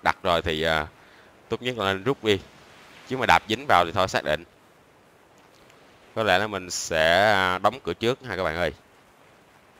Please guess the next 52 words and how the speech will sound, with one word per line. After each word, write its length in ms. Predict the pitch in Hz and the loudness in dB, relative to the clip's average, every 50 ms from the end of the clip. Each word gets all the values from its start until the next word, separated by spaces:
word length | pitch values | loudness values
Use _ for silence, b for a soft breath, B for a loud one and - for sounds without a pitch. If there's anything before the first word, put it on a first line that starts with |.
| _ _ _ - - - | _ _ _ -20 -20 -12
Vậy 120 | 58 82 90 | -6 -6 -6
là 60 | 92 | -6
mình 120 | 90 87 | -6 -8
sẽ 260 | - - 87 87 101 - - _ _ _ - - | -6 -2 0 0 0 0 -4 _ _ _ -20 -12
dùng 180 | 101 101 92 | -10 -10 -10
con 100 | 95 101 | -8 -10
chim 160 | - - 104 98 | -8 -8 -8 -8
mình 120 | 95 92 | -8 0
thoát 220 | - 104 123 - | 2 4 4 4
ra 120 | - 110 101 | 2 0 -2
bằng 140 | 92 80 - | -2 -4 -4
cái 140 | - 110 - - | -6 -6 -4 -2
cửa 240 | 82 78 90 110 | -2 0 2 2
ở 100 | 113 82 | 2 2
phía 100 | - 117 | 0 -2
trên. 260 | 113 - 107 101 92 95 - - _ _ _ _ _ _ _ _ _ _ | -2 2 2 2 2 2 -2 -12 _ _ _ _ _ _ _ _ _ _
Mình 80 | 85 - | -16 -8
sẽ 120 | - 101 | -2 -2
đóng 140 | 101 113 - | -2 -2 -2
cửa 120 | 98 90 | -6 -4
chính 200 | - 107 113 120 | -4 -4 -4 -4
luôn 120 | 117 98 95 | -8 -6 -4
cho 80 | 95 87 | -4 -4
nó 60 | 90 - | -4 -4
chắc 120 | - - | -6 -6
ăn. 160 | 87 87 78 - - - - - - - - - - - - - - - - - - _ - - - - - _ _ _ - - - - - - - | -6 -8 -8 -10 -14 -20 -20 -20 -20 -20 -20 -20 -20 -20 -20 -20 -20 -20 -20 -20 -20 _ -20 -20 -20 -20 -20 _ _ _ -20 -20 -20 -20 -20 -12 -10
Thế 80 | 117 | -8
mình 120 | 113 101 92 | -6 -4 -4
lùa 160 | 90 90 87 | -2 -2 0
vào 120 | 85 85 | 0 0
đây 160 | 90 95 98 95 | 2 2 2 2
nó 80 | 98 | 0
dính 200 | 101 110 110 127 | -2 -4 -8 -2
cứng 220 | - 117 113 143 147 | -2 -2 -2 -2 -4
luôn, 180 | 117 104 98 | -6 -6 -6
mình 100 | 92 87 | -8 -8
chỉ 120 | - 107 95 | -8 -8 -8
việc 180 | 85 82 - | -8 -8 -6
đóng 180 | 101 104 123 120 | -8 -8 -8 -6
cửa 100 | 95 95 | -8 -4
sau 240 | - 110 95 95 90 | 2 4 4 4 4
lại 140 | 87 85 | 0 -2
là 80 | 87 87 | -2 -2
ok 120 | 90 - | -4 -4
rồi. 320 | - 90 92 87 82 78 80 85 - _ _ _ _ _ _ _ _ _ _ _ _ _ _ _ _ _ _ _ _ _ _ - | -2 -2 0 0 0 -2 -4 -8 -16 _ _ _ _ _ _ _ _ _ _ _ _ _ _ _ _ _ _ _ _ _ _ -8
Đó, 180 | - 90 101 95 | -4 -4 -4 -4
mình 140 | - 82 | -6 -10
sẽ 120 | - - 92 | -8 -8 -4
mở 200 | 92 80 90 98 | -2 0 0 0
cẳng 200 | - 82 92 101 - | -2 -4 -6 -6 -6
cửa 100 | - 95 | -8 -4
sau 300 | - - 98 92 90 | 2 4 4 4 4